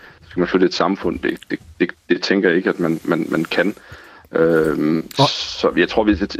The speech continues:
Speaker 1: tænker, vi går og skubber det lidt i baggrunden, og så, øh, håber på, at, at de nø-, nødvendige ressourcer er til stede,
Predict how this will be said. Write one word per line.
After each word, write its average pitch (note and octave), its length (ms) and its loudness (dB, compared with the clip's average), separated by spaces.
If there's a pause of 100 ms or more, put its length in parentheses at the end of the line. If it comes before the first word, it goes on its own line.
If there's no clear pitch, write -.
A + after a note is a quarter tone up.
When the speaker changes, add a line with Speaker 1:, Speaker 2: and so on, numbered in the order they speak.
(120)
Speaker 1:
tænker, C3 140 2
vi A#2+ 80 2
går A#2 100 4
og G#2 80 2
skubber A2 240 0
det G2+ 100 2
lidt - 280 0
i F#2 80 -6
baggrunden, F#2+ 540 2
og C#2 80 0
så, F#2 400 2
øh, G#1 720 -2 (160)
håber G#2+ 220 4
på, G#2+ 260 2
at, E2 180 4 (120)
at F2 180 2
de G2+ 140 -8
nø-, F2+ 220 4
nødvendige F#2+ 520 2
ressourcer A2 420 0
er F2 60 2
til F2 140 -6
stede, G#2 320 4